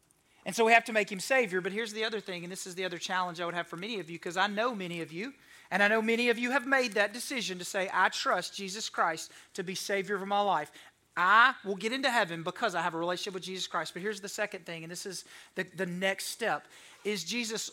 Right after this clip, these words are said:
Lord of your life, though, students? Lord, is he master? Is he the boss? Does he get to tell you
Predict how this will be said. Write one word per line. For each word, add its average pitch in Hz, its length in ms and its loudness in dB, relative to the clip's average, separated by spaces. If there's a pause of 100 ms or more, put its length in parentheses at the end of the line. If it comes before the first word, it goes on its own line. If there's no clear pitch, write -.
(120)
Lord 196 400 4
of 143 140 -4
your 151 120 -6
life, 135 300 -6
though, 139 120 -12
students? 143 580 -14 (1500)
Lord, 214 300 4
is 170 100 -6
he 220 100 -6
master? 220 540 2 (420)
Is - 140 -8
he 233 100 -4
the 247 80 -2
boss? 196 340 4
Does 185 180 -8
he 220 140 -8
get 254 180 -6
to 247 100 -10
tell 190 260 -2
you 131 220 -14